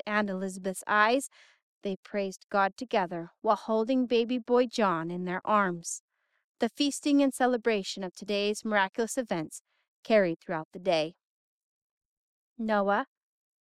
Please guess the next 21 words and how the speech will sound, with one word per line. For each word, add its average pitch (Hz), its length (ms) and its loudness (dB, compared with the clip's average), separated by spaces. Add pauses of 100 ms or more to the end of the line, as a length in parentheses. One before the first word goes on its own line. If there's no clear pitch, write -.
(280)
is 440 160 -8
it 294 140 -2
true? 208 560 0 (1000)
Zacharias 220 960 -2
began 208 300 -4
to - 100 -6
talk - 540 2 (240)
just - 340 -6
like 180 320 -8 (100)
that?" - 440 0 (640)
Your 196 100 -4
little 196 180 0
sister - 380 -8
snapped - 540 -6
her 190 100 -12
fingers 190 600 -8
in 208 120 -8
front 170 260 -14
of 175 140 -20
your 185 100 -14
face. - 520 -14